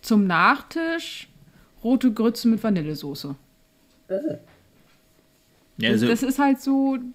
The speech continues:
Speaker 1: irgendwo typisch norddeutsch.
Speaker 2: Ja, also bei uns war's halt auch ganz klassisch
Speaker 1: Halt am,
Speaker 2: halt.
Speaker 1: genau, das halt am vierundzwanzigsten. Und, äh, am fünfundzwanzigsten gab's dann Reste und am sechsundzwanzigsten ging's dann zu meinen Großeltern.
Speaker 2: Ihr habt am vierundzwanzigsten schon Braten
Speaker 1: Ja.
Speaker 2: gemacht?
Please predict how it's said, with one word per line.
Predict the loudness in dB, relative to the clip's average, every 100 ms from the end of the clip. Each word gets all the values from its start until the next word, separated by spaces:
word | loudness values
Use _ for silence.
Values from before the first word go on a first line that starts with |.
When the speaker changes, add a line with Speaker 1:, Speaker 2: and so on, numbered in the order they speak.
| -6
Speaker 1:
irgendwo | 4 4 4
typisch | 0 -2 -2
norddeutsch. | -4 -6 -8 -10 -10 -16 _ _ _ _ _ _ _ -4
Speaker 2:
Ja, | -4
also | -2
bei | -4 -4
uns | -4 -2
war's | -2 0
halt | -2
auch | -4 -4
ganz | -6 -4
klassisch | 0 4
Speaker 1:
Halt | 4
am, | 6 4
Speaker 2:
halt. | 0 -10 -6
Speaker 1:
genau, | -4 -4
das | -2
halt | -4
am | -2 -4
vierundzwanzigsten. | -4 -6 -6 -12 -12 -16 -12 -10
Und, | -8 -10 -12 -16 -10
äh, |
am | -8 -4 -2
fünfundzwanzigsten | 0 0 -2 -8 -8 -12 -8
gab's | -8 -8
dann | -8 -6
Reste | -4 -6 -6
und | -4
am | -4 -4
sechsundzwanzigsten | -6 -8 -8 -6 -6 -8 -8 -8 -8 -10
ging's | -10
dann | -10 -10
zu | -10
meinen | -8 -8 -8
Großeltern. | -10 -10 -8 -8 -8 -10 -12 _ _ _ _
Speaker 2:
Ihr | -10
habt | -8 -6
am | -4
vierundzwanzigsten | 0 -2 -2 -6 -6 -8 -8 -6
schon | -6 -6
Braten | -8 -8 -8 -6
Speaker 1:
Ja. | -2 -2 -4
Speaker 2:
gemacht? | -10